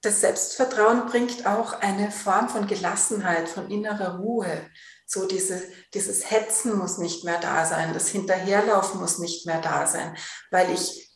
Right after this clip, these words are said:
mir vertraue, dem Leben vertraue und deswegen ganz gemächlich durch mein Leben gehen kann. Das kann schon mal schneller oder langsamer sein,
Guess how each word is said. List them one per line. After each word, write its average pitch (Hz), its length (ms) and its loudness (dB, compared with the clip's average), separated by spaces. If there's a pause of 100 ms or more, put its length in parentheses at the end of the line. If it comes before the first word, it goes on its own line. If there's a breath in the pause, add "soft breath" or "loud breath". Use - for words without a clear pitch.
(120)
mir 208 260 4
vertraue, 214 680 6 (260)
dem 170 140 -4
Leben 196 360 2
vertraue 208 640 4 (360 loud breath)
und - 140 -4
deswegen 202 880 4 (160)
ganz 202 320 0
gemächlich 208 640 2
durch 202 180 6
mein 175 220 2
Leben 220 360 4
gehen 151 320 -2
kann. - 280 -4
Das - 120 0
kann 196 260 -2
schon 196 160 0
mal 185 160 4
schneller 214 380 4
oder 202 140 4
langsamer 180 560 2
sein, 175 260 -2